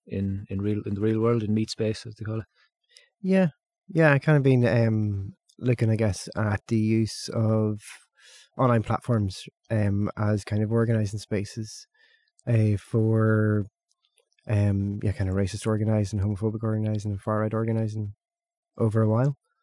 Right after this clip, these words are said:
Speaker 2: Um, I have a bit of, I guess, a background in, in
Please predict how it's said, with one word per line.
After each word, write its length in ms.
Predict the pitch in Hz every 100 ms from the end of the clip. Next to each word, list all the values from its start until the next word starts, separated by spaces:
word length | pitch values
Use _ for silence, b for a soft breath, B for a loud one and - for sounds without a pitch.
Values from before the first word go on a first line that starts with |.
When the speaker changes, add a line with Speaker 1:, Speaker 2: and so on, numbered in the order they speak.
| _ _ _
Speaker 2:
Um, 580 | - 120 113 107 104 104 -
I 40 | 117
have 100 | 107
a 40 |
bit 160 | 107 110
of, 120 | 101 - _ -
I 60 | 101
guess, 220 | 107 101
a 40 |
background 500 | 101 104 - 110 104
in, 360 | 104 104 104 101
in 460 | 104 101 98 95